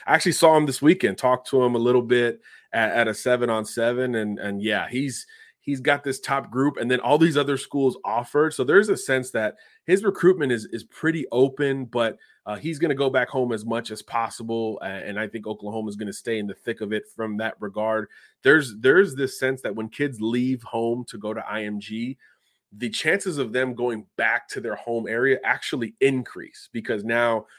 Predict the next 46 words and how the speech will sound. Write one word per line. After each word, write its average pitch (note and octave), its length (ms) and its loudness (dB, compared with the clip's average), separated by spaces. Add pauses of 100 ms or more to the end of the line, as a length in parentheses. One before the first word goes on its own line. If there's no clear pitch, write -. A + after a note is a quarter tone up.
(160)
you're, A#2+ 200 4
you're A2+ 220 2
able B2+ 280 2
to A2 80 0
pull C3 380 0
from A2+ 200 -8
a G2+ 40 -4
further, A#2+ 520 -2 (120)
uh, G2 280 -4 (180)
region B2+ 340 -2
of A2+ 80 -2
the G#2+ 80 -6
country, C#3 400 -6
and B2 100 -6
these A2+ 120 -6
kids B2+ 320 -6
are, G#2 300 -2
are A2 100 -2
more, A#2 440 0 (380)
they C3 120 -2
have C#3 160 -2
more C#3 320 2 (100)
oomph C#3 240 -2
to B2+ 120 -6
go B2 220 0
back A2+ 280 -2
home, A#2 320 -4
whether G#2+ 240 -2
it's G2 140 -8
on G2 160 -8
breaks, B2 440 0
anything A2+ 300 -6
like G#2 240 -10
that, A#2+ 240 0 (260)
because D#3+ 240 2
they're F3+ 120 4
not G#3+ 200 0
home. F#2+ 240 -6
They B2 140 0
miss D3+ 320 -2
it, A2+ 180 -2
uh, G#2 220 -4
a - 20 -4
little A2+ 180 0
bit A2 180 -2 (240)
sooner. A#2 640 -2